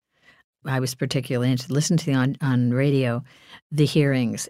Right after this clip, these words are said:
If you talk to the women who ran in ninety-two, they'll always mention those hearings with the white guys questioning Anita Hill. And some of the questions were,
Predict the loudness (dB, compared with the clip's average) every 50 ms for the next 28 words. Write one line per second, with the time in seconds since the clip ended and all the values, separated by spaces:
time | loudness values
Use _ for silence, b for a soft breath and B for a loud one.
0 | -2 -2 0 4 4 4 4 4 4 4 4 4 4 2 0 2 2 2 0 0
1 | 0 0 0 -2 -4 -2 -2 0 0 0 0 0 0 0 0 -2 -2 -4 -4 -8
2 | -6 -4 -2 -2 -2 -2 -2 -4 -4 -4 -6 _ _ 4 6 8 8 8 8 6
3 | 2 0 -4 -8 -10 -10 -10 -6 -2 0 0 0 0 -2 -4 -4 -6 -6 -6 -6
4 | -6 -6 -6 -6 -8 -10 -12 -12 -14 -16 -16 -10 _ -2 -2 -2 -2 -4 -4 -4
5 | -2 -4 -4 -4 -4 -6 -6 -6 -8 -10 -12 -2 2 4 4 4 2 0 -4 -6
6 | -6 -6 -8 -10 -12 _ _ -2 0 2 2 2 0 -2 -2 -2 -2 -2 -2 -2
7 | -2 -2 0 0 0 0 0 -4 -6 -4 -4 -4 -4 -4 -6 -6 -6 -8 -6 -4
8 | -4 -4 -4 -6